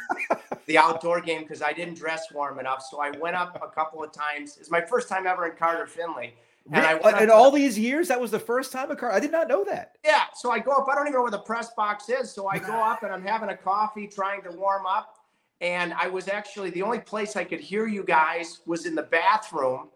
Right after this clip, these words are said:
Speaker 2: Yeah.
Speaker 1: up on Pre-, and you were interviewing Tom Dundon.
Speaker 2: Yeah.
Speaker 1: And it was just a sensational interview, uh, you know, from the two of you and Tom. Very, it was all the questions that everybody wanted to have asked.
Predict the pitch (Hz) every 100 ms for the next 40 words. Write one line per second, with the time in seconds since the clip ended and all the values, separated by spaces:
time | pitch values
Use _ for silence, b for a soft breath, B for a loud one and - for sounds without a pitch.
0 | _ 359 - 170 180 175 160 180 175 180
1 | 170 170 175 214 185 190 175 180 170 165
2 | 160 143 120 104 _ _ 123 90 - 127
3 | 165 120 160 175 _ - 175 175 - 180
4 | 180 151 - - 139 120 - 190 190 190
5 | - 175 170 165 165 165 160 151 143 120
6 | 110 113 - _ _ _ 185 185 175 165
7 | 170 165 160 147 147 202 226 180 175 180
8 | 165 151 147 175 185 127 - _ _ _
9 | - 127 180 190 190 190 - 170 180 196
10 | 220 247 - - 196 202 - 190 185 180
11 | 170 143 - 170 180 180 180 165 160 156
12 | 143 151 156 156 147 135 131 120 135 165
13 | 214 -